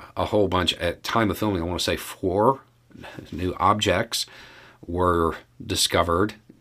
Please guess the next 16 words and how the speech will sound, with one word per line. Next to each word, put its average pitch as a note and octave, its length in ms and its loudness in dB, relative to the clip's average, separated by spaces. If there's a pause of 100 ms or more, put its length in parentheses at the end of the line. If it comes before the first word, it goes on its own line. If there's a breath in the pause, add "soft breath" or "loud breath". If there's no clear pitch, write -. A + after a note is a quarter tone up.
(300)
within E2+ 560 -6
either E2 180 -4
U D#2+ 220 -2
S D#2+ 180 -2
or E2 60 -4
Canadian D#2 600 -6
airspace, D#2+ 760 -4 (600 soft breath)
um, D#2 520 -4
that F#2 160 2
have G2 160 2
had F2+ 380 2 (680)
pretty, F#2 380 0 (1200 soft breath)
uh, F#2+ 360 4
immediate A#2+ 420 4
responses A#2+ 760 2 (380 loud breath)
from, F2+ 720 0